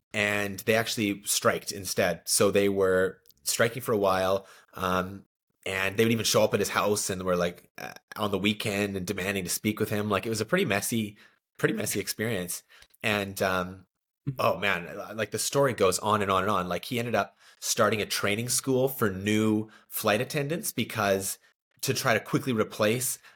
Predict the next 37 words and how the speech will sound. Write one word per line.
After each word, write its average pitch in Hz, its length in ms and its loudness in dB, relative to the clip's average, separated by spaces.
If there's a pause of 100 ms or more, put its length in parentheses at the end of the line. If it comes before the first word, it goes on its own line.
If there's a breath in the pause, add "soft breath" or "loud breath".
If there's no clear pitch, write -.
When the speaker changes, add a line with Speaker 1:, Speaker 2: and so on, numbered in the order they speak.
(140)
Speaker 1:
the 110 100 4
ones 107 240 2
that 104 140 4
are, 98 160 6
that 98 180 4
were 98 80 4
on 92 140 2
strike 160 540 2
in, 110 280 0
like, 98 180 -2
real 120 320 2
time. 156 600 -2
And 104 160 -4
obviously 110 440 2
that 92 300 -2
wasn't 104 320 -2
kept 104 240 -2
a 90 60 -4
secret. 139 500 2
So 110 100 2
it 92 100 -2 (180)
made 110 220 0
them 104 100 0
even 90 240 -4
more 147 240 2
mad. 165 400 0 (460 loud breath)
It, - 160 0
it 135 160 0
was 170 180 4
like, - 240 2
it 131 160 -2
was 165 160 0
a 120 80 2
Speaker 2:
Mm-hmm. 95 80 -8
Speaker 1:
nightmarish 104 640 0
deal. 98 320 2
So 120 320 2